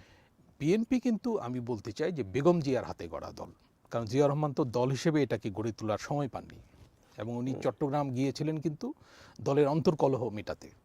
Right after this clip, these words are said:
Speaker 1: অর্থাৎ
Speaker 2: না,
Speaker 1: দল
Speaker 2: এই জায়গায় আমি
Speaker 1: অন্তর্কলহ।
Speaker 2: একটু
Speaker 1: জি।
Speaker 2: আপনার সাথে যুক্ত করতে চাই, সেটা হলো যে আমাদের উপমহাদেশে এই, আহ, মানে হেরিডিটির যে পলিটিক্স, সেটা কিন্তু খুব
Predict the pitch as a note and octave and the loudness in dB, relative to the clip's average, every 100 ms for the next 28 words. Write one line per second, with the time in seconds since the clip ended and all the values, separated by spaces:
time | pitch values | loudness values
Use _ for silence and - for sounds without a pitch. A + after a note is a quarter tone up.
0 | _ _ _ _ - - - D3+ C#3 D3+ | _ _ _ _ -12 -2 2 4 6 8
1 | F#3 G#3+ A#3 G#3+ A3 G#3 - A3 F#3+ E3 | 10 10 10 10 10 8 8 8 10 8
2 | F3+ G3 F#3+ F3 D#3 - G3+ G3 F3+ C#3 | 4 4 6 6 4 2 4 4 2 2
3 | A#2+ C3 E3+ G#2+ - C#3+ D#3+ E3+ F3+ F3 | 4 2 0 -6 -6 2 4 6 4 4
4 | F#3+ - - - - D3+ E3+ F#3 E3+ D#3+ | 2 0 -14 -18 0 4 8 8 6 4
5 | E3 F3 F#3 - C#3+ C#3+ - A#2 B2 B2 | 4 6 4 4 2 2 0 2 2 2
6 | B2 E2 - A#2+ A2 B2 G2+ G#2+ G2+ A2 | 0 -4 -6 -6 -8 -12 -16 -14 -12 -10
7 | A2 G#2 _ _ _ - C3 D#3 D#3+ E3 | -12 -14 _ _ _ -4 -2 0 0 0
8 | F3+ E3 D#3 D3+ C#3+ B2 - G2+ - - | 0 0 -2 4 4 4 0 -12 -12 -16
9 | - _ - E3 F3 E3 E3 - D3+ | -18 _ -6 -2 0 0 -2 -2 -4